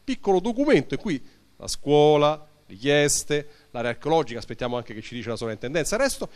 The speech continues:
incomincia a diventare ipotesi di lavoro e vediamo con l'università di istruire questo percorso.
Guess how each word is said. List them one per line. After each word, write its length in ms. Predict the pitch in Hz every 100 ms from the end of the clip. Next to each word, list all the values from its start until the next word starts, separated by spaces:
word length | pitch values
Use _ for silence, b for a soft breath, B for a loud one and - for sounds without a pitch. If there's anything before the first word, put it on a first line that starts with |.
| b
incomincia 460 | 269 269 302 185 233
a 40 |
diventare 400 | 302 302 151 180
ipotesi 420 | 240 160 147 127 131
di 60 |
lavoro 300 | 110 98 208
e 40 | 330
vediamo 380 | 320 135 233
con 120 | 202 156
l'università 380 | 254 302 -
di 120 | 143 185
istruire 680 | - - 262 220 226 247 - B B
questo 320 | 160 - 151
percorso. 600 | 139 - 113 98 -